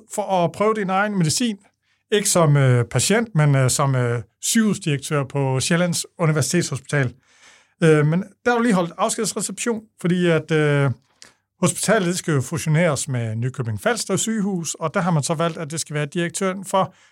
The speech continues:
Nykøbing Falster, altså Rico Dyr, der skal stå for det her fusionerede, øh, sygehus.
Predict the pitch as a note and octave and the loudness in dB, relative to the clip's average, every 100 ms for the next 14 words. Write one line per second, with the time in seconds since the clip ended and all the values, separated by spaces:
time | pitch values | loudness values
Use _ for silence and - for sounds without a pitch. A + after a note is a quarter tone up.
0 | _ A3 A#3 A#3+ A#3+ A#3 A3 C4+ A3+ D#3 | _ 0 0 0 2 0 2 0 0 -4
1 | C#3 D#3 E3+ F3+ G3 A3 - C4 - - | -4 -2 -2 -2 -2 -4 -2 -2 -2 0
2 | D3 - C#3+ G3 G3 G3 - D3 D#3 C3 | 0 0 -2 -2 -2 -4 -2 0 2 0
3 | - - _ - F3 - E3 E3 D3 B2+ | -6 -20 _ -4 0 4 4 4 4 2
4 | G#3+ C#3+ B2 - F#3+ C#3+ B2 G2+ - | 0 0 0 2 0 0 -2 -8 -10